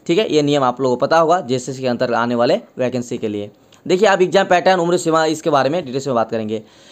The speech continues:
प्रथम पत्र में थर्टी थ्री फीसदी अंक लाना अनिवार्य है। कौन सा अपडेट है, देखिए, शिक्षक नियुक्ति में परीक्षा चार सौ अंकों की होगी।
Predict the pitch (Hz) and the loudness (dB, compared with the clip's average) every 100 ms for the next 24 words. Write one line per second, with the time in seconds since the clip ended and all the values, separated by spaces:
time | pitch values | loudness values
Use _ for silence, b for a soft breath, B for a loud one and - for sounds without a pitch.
0 | B B - 190 190 220 202 180 180 190 | B B 0 0 2 0 2 0 2 2
1 | 196 214 - - 180 185 220 220 175 190 | 2 0 -4 -2 0 2 0 0 2 2
2 | 180 170 139 196 - 160 160 139 139 170 | 2 0 2 0 2 0 2 2 2 0
3 | 127 123 117 123 123 - - - 151 180 | 0 2 2 2 -2 -4 -18 -2 0 2
4 | 202 190 151 175 190 269 135 135 117 - | 2 2 2 2 2 0 -4 -4 -4 -8
5 | _ _ _ _ _ _ - B B B | _ _ _ _ _ _ -20 B B B
6 | B B - 214 214 240 202 190 190 214 | B B -2 -2 2 2 2 0 2 0
7 | 196 170 120 175 180 - 185 233 - - | 4 2 2 2 0 2 0 0 -4 0
8 | 160 330 196 151 147 170 190 180 185 226 | 2 2 2 2 2 2 4 4 4 2